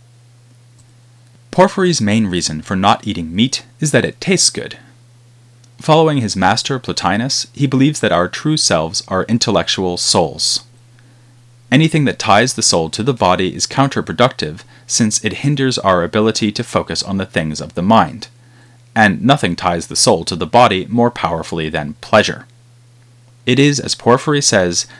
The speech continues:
like a nail that attaches us to our bodies, which he compares to mere garments made of skin. And, by the way, it isn't only the pleasure that is problematic.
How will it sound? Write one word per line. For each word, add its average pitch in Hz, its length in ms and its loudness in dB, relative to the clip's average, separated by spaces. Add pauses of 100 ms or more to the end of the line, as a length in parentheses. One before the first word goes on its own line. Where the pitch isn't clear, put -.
like 98 160 -2
a 92 80 2
nail 101 520 2 (240)
that 92 140 4
attaches 110 600 -2
us 82 220 -4
to 95 140 -4
our 82 140 -2
bodies, - 580 2 (300)
which 117 220 2
he 117 160 -4
compares 101 460 0
to 101 100 -4
mere 110 220 2
garments 95 600 0
made 80 160 -6
of 76 100 -4
skin. - 460 0 (1080)
And, 120 260 2
by 110 160 4
the 85 100 0
way, 90 260 0 (240)
it 123 80 -2
isn't 139 240 4
only 107 240 4
the 85 80 0
pleasure 107 400 2
that 78 160 -4
is 85 80 -2
problematic. 85 800 0